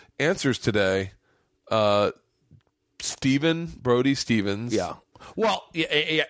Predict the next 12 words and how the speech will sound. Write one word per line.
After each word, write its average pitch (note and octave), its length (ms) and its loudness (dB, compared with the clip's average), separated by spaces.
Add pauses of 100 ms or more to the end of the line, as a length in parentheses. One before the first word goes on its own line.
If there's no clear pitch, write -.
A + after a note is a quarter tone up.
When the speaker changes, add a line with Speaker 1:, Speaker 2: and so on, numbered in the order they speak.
Speaker 2:
and F3 280 0
I'll E3+ 160 2
keep - 240 -2
that E3 220 2
one A#2 140 -2
tight. B2+ 340 0 (1900)
Brody C#3 640 2
protects - 560 0
little G2 180 -2
Steven. - 420 -4 (1120)
And C3+ 160 0
then C3+ 180 2